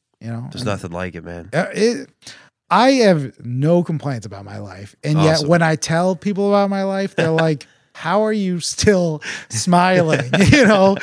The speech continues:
Speaker 1: like, I've had gotten the shit kicked out of me in the last two years. Cu-,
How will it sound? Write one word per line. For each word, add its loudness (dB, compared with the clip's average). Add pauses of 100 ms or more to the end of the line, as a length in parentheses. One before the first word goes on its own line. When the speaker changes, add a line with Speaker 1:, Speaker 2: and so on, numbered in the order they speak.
(300)
Speaker 1:
like, 2
I've 4
had -2
gotten -2
the -6
shit 0
kicked -6
out -6
of -8
me -8
in -8
the -6
last -8
two -6
years. -12 (480)
Cu-, -4